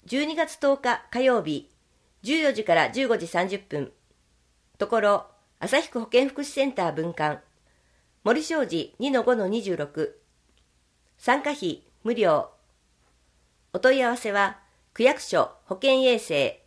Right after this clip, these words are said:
二階二十六番。電話、六九五七の九八八二。丸二、ハローベビー教室。申し込み不要。時、十二月二十五日水曜日、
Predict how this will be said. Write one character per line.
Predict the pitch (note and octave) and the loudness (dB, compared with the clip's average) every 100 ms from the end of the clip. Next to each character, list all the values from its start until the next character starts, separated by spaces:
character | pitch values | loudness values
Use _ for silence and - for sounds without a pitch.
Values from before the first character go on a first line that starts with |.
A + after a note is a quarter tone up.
| _ _ _ - | _ _ _ -8
二 | G#3 | -4
階 | C4 C4 | 0 0
二 | B3+ C4+ | -2 -2
十 | G#3+ | -2
六 | F3 F3 E3+ | -2 -4 -4
番。 | D3+ - _ _ _ _ _ _ - | -4 -6 _ _ _ _ _ _ -2
電 | G#3 G#3+ | -2 2
話、 | G3 F#3+ - _ _ - | 2 2 0 _ _ -8
六 | G3 D4 | -6 -6
九 | D4 D#4+ | -4 -2
五 | G3 G#3 | 0 0
七 | G#3 G3 E3 | 0 0 0
の | D#3 - - | 0 -4 -6
九 | C4+ C#4+ | -4 -4
八 | C#4 G#3 | -6 -6
八 | F3 - | -8 -6
二。 | E3 D#3 C#3+ _ _ _ _ _ _ _ _ _ _ _ _ _ _ _ _ _ _ _ _ _ - | -6 -4 -6 _ _ _ _ _ _ _ _ _ _ _ _ _ _ _ _ _ _ _ _ _ -4
丸 | G3 A#3 | 2 2
二、 | B3+ A3+ - _ _ _ _ _ _ - | 2 -2 -6 _ _ _ _ _ _ -2
ハ | E4 | 4
ロ | D#4+ A#3 | 4 4
ー | |
ベ | E3 E3+ | 2 0
ビ | A#3+ A#3+ | -2 -2
ー | |
教 | B3+ A3 | -2 -4
室。 | - - D3 - _ _ _ _ _ _ _ | -6 -6 -6 -6 _ _ _ _ _ _ _
申 | G3+ D4 | -2 -2
し | - | 0
込 | C4 | -4
み | C4 | -2
不 | A3+ | -2
要。 | G#3+ G3+ - _ _ _ _ _ _ _ _ _ | 2 2 0 _ _ _ _ _ _ _ _ _
時、 | G3+ G3 A3 - _ _ _ _ | -10 -6 -6 -6 _ _ _ _
十 | F3 B3+ | -4 -2
二 | D#4 | 0
月 | D#4+ D#4+ | -2 -4
二 | D4+ C4+ | -6 -4
十 | G3+ | -2
五 | F#3 | -2
日 | G3+ F3+ D#3+ - - | -4 -4 -6 -8 -10
水 | - B3+ | -6 -4
曜 | B3 A3+ | -2 -2
日、 | D3 D3 | -2 -8